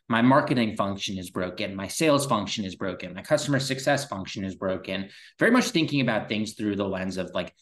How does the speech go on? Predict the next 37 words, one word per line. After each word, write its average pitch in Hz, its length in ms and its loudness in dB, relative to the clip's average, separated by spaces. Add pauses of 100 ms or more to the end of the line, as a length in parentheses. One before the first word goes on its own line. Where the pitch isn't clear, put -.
(120)
those 110 320 2
silos 98 720 2
for 95 240 -4
your 92 300 -4
teams. 139 640 -4 (680)
I 143 80 2
think 226 220 6
that 233 140 4
that's 147 240 4
also 143 340 6
not 127 380 2
the 127 80 2
way 120 180 4
to 110 80 0
think 107 240 -4
about 98 300 -6
things 98 240 -2
moving 98 320 0
forward 101 360 -2
into 95 220 -4
this 95 220 -6
digital 95 400 -4
future. 113 480 0
You 117 160 4
really 147 220 6
do 117 180 2
need 110 200 -2
to 101 120 -10
think 113 180 -4
about 101 260 -2
your 104 140 -4
holistic 127 920 2 (200)
commerce 120 560 0
process 98 600 -2
and 92 120 -10
go-to-market 92 600 -6
motion. 98 420 -6